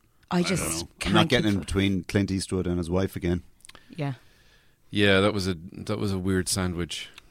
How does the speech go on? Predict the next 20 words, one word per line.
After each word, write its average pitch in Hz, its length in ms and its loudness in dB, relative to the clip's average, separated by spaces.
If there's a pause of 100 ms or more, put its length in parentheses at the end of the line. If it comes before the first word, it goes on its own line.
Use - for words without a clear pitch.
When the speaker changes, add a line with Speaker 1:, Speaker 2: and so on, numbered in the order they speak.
(120)
Speaker 2:
Yee. 85 720 -6
Speaker 3:
for 92 240 0
y-, 87 140 0 (120)
for 113 120 0
you 95 140 4
to 101 100 -2
be 92 120 2
involved 90 460 0
in. 87 120 -2
Speaker 2:
<laughs> 85 40 -4
Yep. 107 100 4 (280)
Speaker 1:
I'm 233 200 4
just 247 180 2
saying, 185 280 4
though, 156 180 2
that, 147 180 -2
like, 143 400 -4 (400)
a 180 80 -6
dictator, 220 920 -2 (840)
as, 214 180 -4